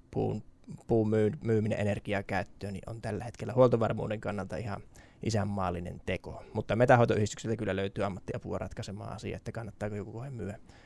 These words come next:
kuiduksi vai energiaksi. Mutta mitkä on sitten näkymät pitkällä tähtäimellä, niin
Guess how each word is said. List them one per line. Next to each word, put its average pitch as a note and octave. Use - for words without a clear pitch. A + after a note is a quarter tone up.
kuiduksi -
vai -
energiaksi. -
Mutta -
mitkä B2+
on A#2
sitten A#2+
näkymät C3+
pitkällä A#2
tähtäimellä, G2+
niin G2